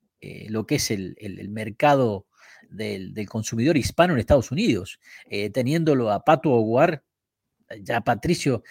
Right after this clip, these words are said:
eh, eh, constantemente en el podio, este, y ahora teniendo a Tatiana Calderón, que puede, yo creo que puede hacer un buen papel. O sea, estas prácticas demostraron que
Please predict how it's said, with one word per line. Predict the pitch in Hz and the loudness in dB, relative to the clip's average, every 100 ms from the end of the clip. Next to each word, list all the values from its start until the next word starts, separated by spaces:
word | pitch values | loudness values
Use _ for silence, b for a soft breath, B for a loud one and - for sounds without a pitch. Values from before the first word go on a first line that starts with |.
| B - | B -10
eh, | 120 - | -8 -8
eh, | 131 107 | -10 -8
constantemente | 123 - 160 143 143 147 | -6 0 2 2 0 0
en | 120 | 0
el | 107 | -2
podio, | 101 156 165 180 214 214 B B B _ | 2 4 6 4 0 -4 B B B _
este, | 117 120 - | -4 -2 0
y | 117 | 2
ahora | 131 214 202 | 6 6 4
teniendo | 139 165 160 143 | 2 0 0 2
a | 120 | 2
Tatiana | 113 117 160 156 | 2 0 2 2
Calderón, | 127 113 202 247 151 | 2 2 0 -2 -2
que | 127 | -4
puede, | 107 277 302 190 - - | -4 2 4 4 0 -6
yo | 127 220 | -4 0
creo | 311 330 | 2 2
que | - | 0
puede | 170 | 0
hacer | 160 170 | 0 -2
un | 139 | 0
buen | 180 | 0
papel. | 170 - 240 - B B B | 0 2 2 2 B B B
O | - | -10
sea, | 120 147 | 0 4
estas | 156 226 175 | 8 10 10
prácticas | 196 - 214 190 | 10 8 6 6
demostraron | 151 131 190 196 165 | 6 4 0 0 0
que | - 147 135 | 0 0 0